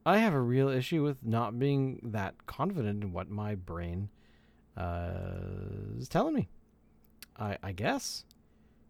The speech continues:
Um, does that, does that make any sense? I, I don't quite know, uh, w-, you know, what that actu-, what that actually might mean. Anyway,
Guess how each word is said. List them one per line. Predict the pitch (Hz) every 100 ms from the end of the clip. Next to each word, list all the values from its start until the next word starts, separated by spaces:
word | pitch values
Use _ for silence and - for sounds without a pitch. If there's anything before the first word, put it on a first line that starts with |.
| -
Um, | 131 113 110 107 107
does | 107 113
that, | 131 -
does | 120
that | 131 151
make | 170 175
any | 190
sense? | 185 208 285 - - - _ _ - - -
I, | 170
I | 101 120
don't | 143 156
quite | - 160 156 - - -
know, | 156 160 143 131 - -
uh, | 131 127 123 - _ -
w-, | 160 202 160
you |
know, | 127 120
what | 117 110 127 -
that | 123
actu-, | 123 123 - -
what | 139 139 143
that | 143
actually | 147 - - 156 170
might | 175 190 -
mean. | 269 254 101 92 - - - - - - - - - - - - - - - - -
Anyway, | 240 190 127 113 120